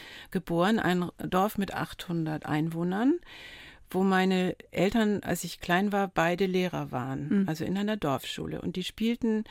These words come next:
Speaker 1: in der Winterzeit mit allen im Dorf Theater und bereiteten immer einen gemeinsamen Abend vor, wo Kultur gemacht wurde. Das heißt, ich bin mit sehr viel Kultur aufgewachsen, aber, äh,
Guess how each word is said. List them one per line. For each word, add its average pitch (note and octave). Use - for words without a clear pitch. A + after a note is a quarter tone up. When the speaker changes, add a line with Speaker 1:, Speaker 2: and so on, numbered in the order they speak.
Speaker 1:
in -
der G#3
Winterzeit A3+
mit -
allen G#3+
im G#3
Dorf F#3+
Theater G#3+
und F#3
bereiteten F#3
immer G3
einen G3
gemeinsamen G3+
Abend F#3+
vor, G3+
wo F#3
Kultur -
gemacht D#3
wurde. D#3+
Das -
heißt, G3+
ich -
bin G#3+
mit G#3+
sehr B3+
viel C#4+
Kultur B3
aufgewachsen, -
aber, G#3
äh, F#3+